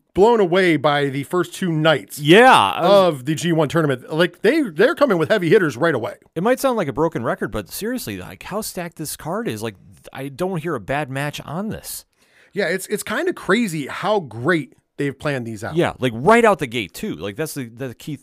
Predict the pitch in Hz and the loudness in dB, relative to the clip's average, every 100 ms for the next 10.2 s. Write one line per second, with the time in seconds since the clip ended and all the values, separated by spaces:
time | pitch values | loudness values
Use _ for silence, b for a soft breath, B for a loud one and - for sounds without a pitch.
0 | _ - 175 - 87 101 85 - 180 80 | _ -12 -12 -12 -6 -6 -6 -8 -8 -10
1 | 64 _ b b b b b b 175 151 | -12 _ b b b b b b -4 -2
2 | 117 - 131 226 254 - 233 220 214 214 | -4 -6 0 0 0 -4 -2 2 2 4
3 | 165 131 123 139 - _ 147 156 175 165 | 2 2 -2 -6 -12 _ -6 0 2 4
4 | 151 147 139 127 - b b b 120 160 | 2 0 0 -4 -16 b b b -2 0
5 | 208 160 208 214 170 175 185 156 175 165 | 0 0 2 2 0 2 2 2 2 2
6 | 170 160 143 160 226 151 143 160 - 156 | 0 -2 0 0 2 2 0 -4 -4 2
7 | 156 147 135 B B B B - 311 330 | 4 4 2 B B B B -12 -10 -2
8 | 349 349 330 254 262 254 214 226 247 180 | 0 2 0 2 4 6 6 4 4 2
9 | 202 202 214 185 135 107 107 156 - 90 | -2 2 2 2 0 -2 0 0 -4 -12
10 | - - | -16 -20